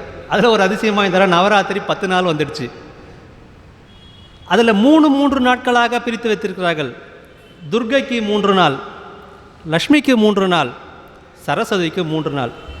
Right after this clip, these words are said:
இதோட அர்த்தம் என்ன? இச்சாசக்தி, கிரியாசக்தி, ஞானாசக்தி, கிரியாசக்தி.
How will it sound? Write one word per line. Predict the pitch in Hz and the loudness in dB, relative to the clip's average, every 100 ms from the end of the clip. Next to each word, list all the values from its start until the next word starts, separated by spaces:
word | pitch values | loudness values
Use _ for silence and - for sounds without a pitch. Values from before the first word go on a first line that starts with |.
| - - | -18 -6
இதோட | 151 156 | -2 2
அர்த்தம் | 139 139 214 | 2 0 -2
என்ன? | 175 151 160 - - - - - - - - - - - - | -2 -4 -8 -14 -20 -20 -20 -20 -20 -20 -20 -20 -20 -20 -14
இச்சாசக்தி, | 170 165 240 262 247 233 - 220 262 247 - - - - - - - - - - - - - - - | -10 -2 2 2 2 -4 -4 -4 -4 -8 -16 -18 -20 -20 -20 -20 -20 -20 -20 -20 -20 -20 -20 -20 -8
கிரியாசக்தி, | 202 247 277 247 226 214 - 226 185 175 | -2 0 2 0 -4 -6 -10 -10 -10 -2
ஞானாசக்தி, | 160 247 277 226 175 185 247 220 | 0 2 0 -2 -8 -8 -8 -6
கிரியாசக்தி. | - 220 226 208 - 156 | -2 0 0 -2 -8 -10